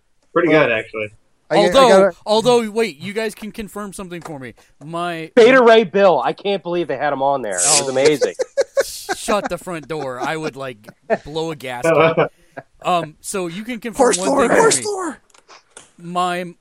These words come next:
Speaker 3: my mom also watches Agents of shield, and she texted me because I have this theory that we discussed last week on MasterChef, which my, uh, <coughs> MasterChef Junior, how it's completely staged, and it's all actors. Um,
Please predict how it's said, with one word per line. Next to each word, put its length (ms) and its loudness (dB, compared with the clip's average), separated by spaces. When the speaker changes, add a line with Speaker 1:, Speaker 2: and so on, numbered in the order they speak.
Speaker 3:
my 220 -10
mom 340 -6
also 360 -8
watches 360 -10
Agents 320 -14
of 60 -20
shield, 320 -14
and 160 -18
she 180 -14
texted 420 -12
me 160 -12
because 300 -14
I 160 -8
have 240 -10
this 320 -14
theory 360 -8
that 180 -10
we 120 -16
discussed 540 -12
last 260 -12
week 160 -16
on 140 -14
MasterChef, 560 -16
which 240 -14
my, 220 -14
uh, 180 -4
<coughs> 380 0
MasterChef 540 -6
Junior, 440 -14
how 160 -12
it's 100 -18
completely 400 -20
staged, 600 -18
and 160 -14
it's 200 -14
all 240 -12
actors. 580 -14
Um, 480 -12